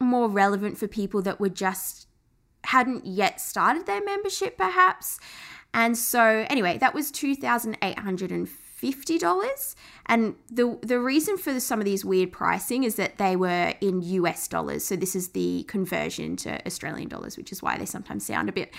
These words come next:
random numbers there. So I did that program. And like I said, I kind of felt that I would have liked it to be a bit more the how to and a bit more exactly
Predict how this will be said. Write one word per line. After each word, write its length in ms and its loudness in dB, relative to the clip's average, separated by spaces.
random 600 4
numbers 400 2
there. 280 2
So 140 2
I 100 8
did 240 2
that 240 4
program. 680 4
And 640 4
like 280 6
I 100 2
said, 640 0
I 120 2
kind 640 -2
of 80 -2
felt 480 2
that 340 4
I 280 8
would 240 0
have 160 0
liked 360 2
it 160 -2
to 100 -2
be 420 2
a 80 2
bit 220 4
more 220 2
the 160 2
how 920 2
to 640 2
and 400 4
a 60 2
bit 320 -2
more 520 6
exactly 920 0